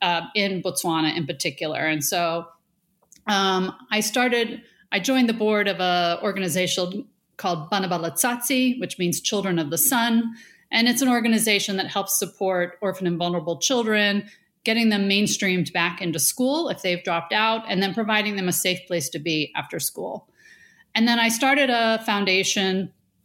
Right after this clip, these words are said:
um, which has morphed now and taken many forms, uh, called Travel for Impact. And everybody can find it for, on travel for impact dot com. And what we were doing is advocating for,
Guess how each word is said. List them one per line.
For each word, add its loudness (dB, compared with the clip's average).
um, 2
which 0
has 0
morphed 0
now 4
and 2
taken 0
many 0
forms, 0
uh, -2
called -4
Travel -2
for -8
Impact. -2
And -4
everybody -2
can -4
find 0
it -8
for, -6
on -2
travel -4
for -6
impact -4
dot -6
com. 2
And 2
what 0
we 4
were 4
doing 2
is 2
advocating 2
for, -2